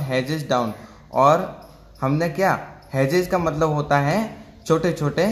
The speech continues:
पेड़ पौधे, तो garden के पास जैसे ही हम तेजी से निकले तो हमने क्या, छोटे छोटे पेड़ पौधों को नीचे गिरा दिया। "And knocked some hedges down", यानी कि छोटे छोटे पेड़ पौधों को हमने नीचे गिरा दिया।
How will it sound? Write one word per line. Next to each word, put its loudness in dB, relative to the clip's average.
पेड़ 4
पौधे, 0
तो 0
garden 4
के -4
पास 2
जैसे 0
ही 0
हम -2
तेजी -2
से -4
निकले 0
तो 6
हमने 2
क्या, 2
छोटे 4
छोटे -2
पेड़ 4
पौधों 2
को 0
नीचे 0
गिरा 6
दिया। 2
"And 2
knocked 4
some 0
hedges -2
down", 2
यानी -2
कि -4
छोटे -4
छोटे -6
पेड़ 0
पौधों -2
को 0
हमने 2
नीचे 2
गिरा 2
दिया। 0